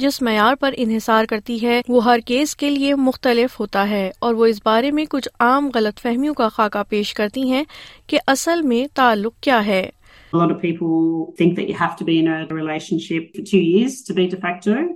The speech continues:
Speaker 2: That's not true. A lot of people think if you're in a de facto relationship after two years, you're suddenly entitled to fifty percent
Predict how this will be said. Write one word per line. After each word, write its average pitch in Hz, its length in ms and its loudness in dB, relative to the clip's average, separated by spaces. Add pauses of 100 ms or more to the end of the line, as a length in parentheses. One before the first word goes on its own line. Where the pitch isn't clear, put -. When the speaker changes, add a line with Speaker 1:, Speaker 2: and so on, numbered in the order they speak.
(120)
Speaker 2:
That's - 220 -14
not 208 160 -4
true. 269 240 4 (220)
A - 40 0
lot 165 120 2
of 156 100 -12
people 151 260 -4
think 165 340 0 (280)
if 160 100 -2
you're 175 200 4
in 180 80 6
a 170 40 -4
de 170 160 -4
facto 165 320 -4
relationship 160 720 -4
after 160 320 -2
two 175 140 0
years, 160 500 0
you're 160 160 -4
suddenly 185 320 4 (300)
entitled 170 500 0
to 165 160 -8
fifty 175 260 -6
percent 165 400 -4